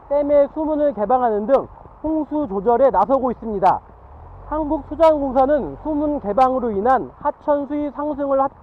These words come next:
상승으로 하천 주변 저지대 지역 주민들에게 대피를 당부해달라고 당부하고 있습니다.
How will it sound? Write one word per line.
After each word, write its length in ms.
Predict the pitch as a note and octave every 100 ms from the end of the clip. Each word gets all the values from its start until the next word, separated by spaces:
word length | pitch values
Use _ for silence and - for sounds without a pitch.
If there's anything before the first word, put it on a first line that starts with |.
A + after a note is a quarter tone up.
| - - - - -
상승으로 680 | - D4 D4+ C#4 G#3+ A#3+ B2+ - - -
하천 500 | D4 - D4 C#4 G#3
주변 320 | G#3+ C4+ B3
저지대 500 | G#3 G#3 A3+ C4 C4 -
지역 240 | G3+ A#3+ A#3+
주민들에게 680 | B3 A#3 F#3+ F#3 G#3+ A#3 - - -
대피를 480 | G3 G#3+ C#4 C4+ C4+
당부해달라고 800 | G#3 A3 A#3+ C4 B3 A#3+ A#3 B3+
당부하고 520 | - A3+ B3+ C4+ A3+
있습니다. 500 | - F3 D#3 F#3 D3+